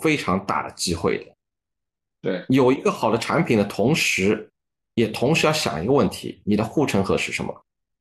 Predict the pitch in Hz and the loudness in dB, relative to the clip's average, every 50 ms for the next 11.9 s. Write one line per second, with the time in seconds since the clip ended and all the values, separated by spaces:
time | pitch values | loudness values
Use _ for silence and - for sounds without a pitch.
0 | _ _ _ _ _ _ _ _ _ _ _ 95 90 - _ _ _ 107 117 156 | _ _ _ _ _ _ _ _ _ _ _ -14 -14 -14 _ _ _ 2 4 4
1 | 185 185 - 131 117 117 117 110 104 95 90 - - - _ - - - 156 147 | 4 4 4 4 4 6 6 4 4 4 2 0 -2 -6 _ -8 -2 0 2 4
2 | 139 131 127 - - 80 80 - - 87 95 95 117 - - - 117 117 113 110 | 4 4 2 2 0 -2 -4 -2 -2 -2 -2 -2 -2 -4 -2 0 0 2 2 2
3 | - - 113 104 - - 92 113 113 110 101 98 - - 131 120 - 101 95 - | 0 2 2 2 2 4 4 4 6 6 4 2 2 0 0 2 2 2 0 0
4 | - 76 82 92 - - - - _ - 90 82 110 - - 120 98 90 104 120 | 0 0 2 2 2 0 -4 -10 _ -4 -2 0 0 0 2 2 4 4 4 4
5 | 127 110 92 82 73 78 73 - - - - - 71 82 - 78 - - - - | 4 4 4 2 2 2 0 0 -2 -4 -4 -4 -4 -2 -2 -2 -2 -2 -2 -2
6 | 80 - - - - - _ _ _ _ _ _ - 107 104 - - - 135 110 | -2 -2 -2 -6 -10 -18 _ _ _ _ _ _ -2 0 0 0 0 2 2 2
7 | 95 90 80 - - - 92 101 - 117 95 - - 95 85 - - - - - | 2 0 0 -2 -4 -2 -2 0 0 0 0 0 0 0 -2 -2 -4 -2 -2 -2
8 | 90 - - - - - - - - - - - _ _ _ _ _ _ _ _ | -2 -2 -4 -4 -4 -4 -4 -6 -6 -12 -12 -14 _ _ _ _ _ _ _ _
9 | _ _ _ _ _ _ _ _ _ _ _ _ _ _ _ _ _ - 123 139 | _ _ _ _ _ _ _ _ _ _ _ _ _ _ _ _ _ -2 0 2
10 | 131 127 - - 110 123 - - 82 87 - 113 98 - 90 80 - - 76 - | 2 2 2 0 0 0 0 0 -2 0 0 0 0 0 -2 -4 -2 -4 -4 -4
11 | - - - - - 98 131 123 - 92 80 73 71 - - - - | -4 -6 -4 -2 0 0 0 0 0 0 2 2 2 0 -2 -4 -12